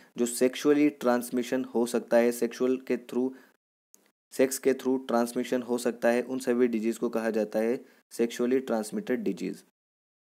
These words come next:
तो कुछ अलग-अलग माइक्रोब्स से अलग-अलग टाइप की एसटीडीज होती है। बात करते हैं बैक्टीरियल से। बैक्टीरिया से होने वाली gonorrhea and syphilis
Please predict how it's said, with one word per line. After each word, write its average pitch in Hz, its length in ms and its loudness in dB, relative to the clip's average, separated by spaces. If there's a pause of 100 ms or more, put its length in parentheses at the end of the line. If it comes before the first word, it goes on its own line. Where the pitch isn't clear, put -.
(680)
तो 104 60 -8
कुछ - 320 -4
अलग-अलग 127 340 6
माइक्रोब्स 120 520 2
से 131 320 -2 (460)
अलग-अलग 123 460 2
टाइप 110 260 4
की 120 260 -2 (800)
एसटीडीज 120 540 2
होती 113 260 -2
है। 123 80 0
बात 110 300 0
करते 117 240 0
हैं 120 140 -2
बैक्टीरियल 113 540 2
से। - 320 -8 (360)
बैक्टीरिया 135 440 4
से 139 120 2
होने 127 200 2
वाली 127 260 4
gonorrhea 117 680 2
and 120 140 -4
syphilis 104 460 -4